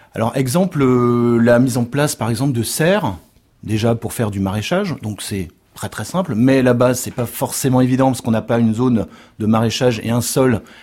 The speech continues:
qui est extrêmement intéressant. Donc là, il y a de la culture en but, donc il y a une sorte de recherche sur des pratiques un peu permaculturelles. Ensuite, on peut parler aussi de la, de la meunerie, c'est-à-dire qu'on essaye de faire sur place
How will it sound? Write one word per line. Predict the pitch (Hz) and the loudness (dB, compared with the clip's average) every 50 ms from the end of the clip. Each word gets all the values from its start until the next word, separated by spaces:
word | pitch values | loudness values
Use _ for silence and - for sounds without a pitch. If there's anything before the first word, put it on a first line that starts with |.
| - _ - | -20 _ -8
qui | - 110 | -4 -2
est | 110 | -2
extrêmement | 110 - - - 117 110 113 107 107 | -2 -4 -6 -2 0 2 2 2 2
intéressant. | 107 - 113 104 120 117 - 202 202 170 | 0 -2 -4 -4 -4 -4 -4 -2 -2 0
Donc | 127 131 127 127 - | 0 0 0 0 0
là, | 139 139 135 123 - - - - - - - | 0 0 0 0 -4 -8 -18 -20 -20 -16 -8
il | 110 113 | -2 -2
y | 117 | 0
a | |
de | 113 | 0
la | 113 113 | 0 -2
culture | - - 110 - - 113 120 | -4 -6 -10 -6 -4 -2 0
en | 127 | 0
but, | 123 151 185 190 - - | 0 0 -2 -2 -4 -6
donc | - 117 113 107 - - | -6 -4 -4 -4 -4 -4
il | 117 | -2
y | |
a | 110 | 0
une | 110 110 113 107 | 2 2 2 2
sorte | - - 143 - - - | 2 -2 -2 -2 -4 -8
de | 92 107 123 | -4 -2 0
recherche | 117 104 123 123 - - 135 139 - - - - - - - - - - | 0 2 2 0 0 0 -2 -2 -2 -6 -10 -10 -16 -20 -20 -20 -20 -14
sur | - - 107 | -10 -8 -6
des | 101 117 120 117 | -2 0 -2 -2
pratiques | - - - - - - - 127 123 - - - 170 143 - - 95 - - | -2 -8 -20 -20 -12 -6 -4 -4 -4 -4 -8 -8 -8 -6 -6 -8 -10 -10 -8
un | - 110 113 | -8 -6 -6
peu | 110 - 135 123 | -6 -4 -6 -6
permaculturelles. | - 127 107 113 107 107 - 110 - - 139 143 175 196 175 120 95 - - - - - - - - - - - - - - | -4 -2 -2 -2 -2 -4 -8 -12 -8 -4 -2 0 2 2 2 0 -4 -6 -12 -20 -20 -20 -20 -20 -20 -20 -20 -20 -14 -6 -2
Ensuite, | 139 143 - - - 180 175 170 - 151 135 113 - | -2 -2 -2 -2 -4 -4 -4 -4 -4 -4 -4 -4 -4
on | 107 107 | -4 -6
peut | - - 120 | -4 -6 -6
parler | 95 127 110 113 123 127 117 | -4 -4 -2 0 0 0 0
aussi | 107 - - - | 0 -2 -4 -6
de | 131 107 113 110 | -4 -2 0 0
la, | 107 110 107 104 101 101 101 101 | 2 2 2 2 0 0 -2 -2
de | 98 101 | -2 -2
la | 104 101 | -2 0
meunerie, | 107 123 123 131 127 151 175 226 - - | 2 2 2 2 0 0 -2 -4 -6 -10
c'est-à-dire | - 104 101 104 98 - | -12 -8 -8 -8 -8 -8
qu'on | - 113 107 107 104 104 104 | -6 -4 -4 -2 -2 -2 -2
essaye | 107 104 - - 123 120 117 | -2 -4 -4 -2 -2 -2 0
de | 110 101 | -2 -4
faire | - - 117 110 - - | -4 -4 -6 -6 -6 -8
sur | - - 131 - | -8 -10 -10 -8
place | - 127 120 113 113 - - - | -6 -4 -4 -2 -4 -6 -10 -14